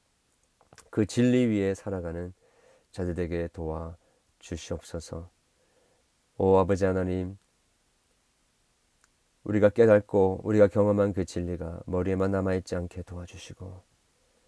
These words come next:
우리의 삶과 또 우리의 관계 속에서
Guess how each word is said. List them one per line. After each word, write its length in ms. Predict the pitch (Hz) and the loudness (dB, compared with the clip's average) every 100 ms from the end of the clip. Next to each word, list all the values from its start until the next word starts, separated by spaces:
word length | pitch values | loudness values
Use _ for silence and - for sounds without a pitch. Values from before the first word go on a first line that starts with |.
| _ _ _ _ _ - | _ _ _ _ _ -2
우리의 220 | 101 98 | 2 2
삶과 760 | 95 98 98 90 85 87 87 - _ _ _ _ _ _ _ _ | 2 -4 -4 -2 -2 -4 -12 -18 _ _ _ _ _ _ _ _
또 200 | - 95 | 0 2
우리의 500 | 92 95 92 90 90 - | 2 4 4 4 2 -2
관계 300 | 95 95 92 | -4 -2 -2
속에서 580 | - 90 90 - 87 | -2 -4 -4 -6 -10